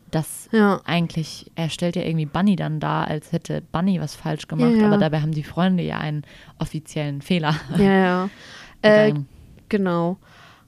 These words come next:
Speaker 2: Auf jeden Fall ist dann halt der Mord und dann kommt Buch zwei, was halt so
Speaker 1: Mhm.
Speaker 2: danach passiert. Am Anfang sind die alle ein bisschen erstmal so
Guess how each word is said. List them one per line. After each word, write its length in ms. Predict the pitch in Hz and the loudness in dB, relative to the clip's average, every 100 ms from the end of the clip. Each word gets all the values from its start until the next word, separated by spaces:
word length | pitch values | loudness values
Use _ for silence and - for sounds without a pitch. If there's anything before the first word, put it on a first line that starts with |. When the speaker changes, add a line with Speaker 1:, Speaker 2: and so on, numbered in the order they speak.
| - | 0
Speaker 2:
Auf 140 | 214 - | 0 2
jeden 260 | 247 247 | 2 0
Fall 380 | 247 240 220 214 - | 0 2 4 2 0
ist 200 | 196 - | -4 -2
dann 300 | 185 185 190 - - | 0 0 -2 -8 -6
halt 160 | 175 170 | -4 0
der 80 | 180 | 2
Mord 240 | 208 262 | 4 4
und 60 | 233 | 2
dann 120 | 208 | 2
kommt 200 | 208 185 | 2 2
Buch 160 | 202 | 0
zwei, 280 | - - 196 208 | -2 -6 -4 -4
was 120 | - | 0
halt 140 | 196 | 2
so 80 | 147 | 4
Speaker 1:
Mhm. 40 | 202 | 4
Speaker 2:
danach 280 | 170 165 | 2 -2
passiert. 360 | - 170 - 170 | -4 -8 -4 -4
Am 100 | 175 | -2
Anfang 320 | 196 214 220 | -4 -2 0
sind 160 | 202 196 | 0 0
die 100 | 202 | -2
alle 200 | 196 202 | 0 0
ein 200 | 190 190 | 0 0
bisschen 440 | 196 - 190 185 - - - _ _ _ _ - | -2 -2 -2 -2 -6 -16 -20 _ _ _ _ -4
erstmal 380 | 208 202 196 | -2 2 2
so 240 | 180 180 | 2 2